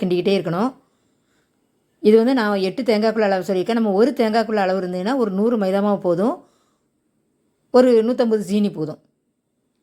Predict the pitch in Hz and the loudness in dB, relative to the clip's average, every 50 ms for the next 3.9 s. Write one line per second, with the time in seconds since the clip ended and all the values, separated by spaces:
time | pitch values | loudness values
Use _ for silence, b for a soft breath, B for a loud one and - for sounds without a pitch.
0 | - 185 190 214 208 208 202 196 240 214 202 196 185 202 269 320 - - 233 240 | -4 0 2 4 4 4 2 0 0 0 2 0 2 0 0 -2 -2 0 2 2
1 | 262 247 226 220 220 214 208 247 311 320 - 240 208 254 269 247 220 208 202 185 | 2 2 2 0 0 0 -2 -2 -2 -2 -2 -2 0 0 -2 -2 0 -2 -2 -2
2 | 202 208 208 202 214 254 285 - 214 170 170 156 151 147 - - _ _ _ _ | -2 -2 0 0 0 0 -2 -4 -4 -4 -4 -4 -4 -6 -8 -10 _ _ _ _
3 | _ _ _ _ _ _ _ _ _ _ _ _ _ - 190 180 185 196 | _ _ _ _ _ _ _ _ _ _ _ _ _ -4 -2 0 0 2